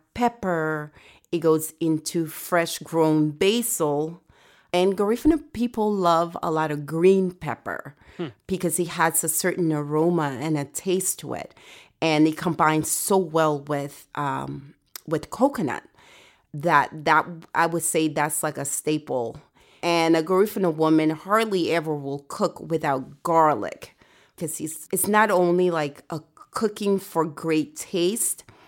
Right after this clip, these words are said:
Speaker 1: but it's also you're thinking, what, what are the healing elements of this thing? So here is garlic,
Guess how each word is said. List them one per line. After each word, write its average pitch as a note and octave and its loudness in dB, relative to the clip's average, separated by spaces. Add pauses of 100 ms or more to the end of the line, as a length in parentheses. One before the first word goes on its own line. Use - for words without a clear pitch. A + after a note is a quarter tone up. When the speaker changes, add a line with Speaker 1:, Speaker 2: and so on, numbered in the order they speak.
(220)
Speaker 1:
but F3 0
it's E3+ -2
also F3+ -2
you're F3 2
thinking, D#3+ -2 (360)
what, F#3 0
what A#3 2
are B3 2
the G#3 -2
healing F#3 0 (560)
elements F3 2
of D3 -10
this D#3 2
thing? B2+ -8
So E3+ -2
here A3+ 0
is D#3 -2
garlic, A#3+ -2